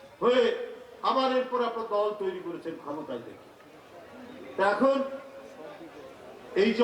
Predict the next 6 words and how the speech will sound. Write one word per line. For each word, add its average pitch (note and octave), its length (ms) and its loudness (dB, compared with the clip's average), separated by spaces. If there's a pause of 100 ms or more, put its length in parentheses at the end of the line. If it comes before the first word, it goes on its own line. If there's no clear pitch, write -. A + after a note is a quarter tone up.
(100)
অন্তর্বর্তীকালীন A#3 760 2 (100)
সরকার G3+ 320 0 (340)
ডক্টর F#3+ 320 -2
ইউনূস F#3 300 -4
সাহেবের F#3 300 4 (320)
আমরা D4+ 180 6